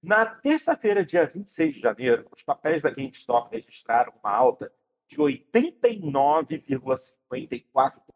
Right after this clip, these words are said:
cento a cento e quarenta e seis dólares, acumulando mais de trezentos por cento de avanço no ano. É, de acordo com o men-,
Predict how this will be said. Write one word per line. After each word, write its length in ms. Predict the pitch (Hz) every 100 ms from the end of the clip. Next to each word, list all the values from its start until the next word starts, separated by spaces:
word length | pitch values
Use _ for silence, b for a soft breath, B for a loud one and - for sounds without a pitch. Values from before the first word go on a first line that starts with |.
| -
cento 380 | 160 175 - _ _ _
a 140 | 147 -
cento 500 | - - 262 311 294
e 40 |
quarenta 500 | - 214 180 247 226
e 80 | 220
seis 460 | - - 220 262 -
dólares, 500 | 165 190 - - -
acumulando 680 | _ _ - 160 175 208 165
mais 260 | 170 190
de 120 | 165 - -
trezentos 800 | 233 202 - 160 214 254 233 -
por 140 | -
cento 420 | - 180 185 -
de 140 | - 196
avanço 420 | 160 160 175 -
no 160 | 196 185
ano. 240 | 185 - _ _ _
É, 80 | 170 185 196 _ _ _
de 120 | - 226
acordo 340 | - 269 -
com 160 | 254 269
o 40 |
men-, 280 | 254 233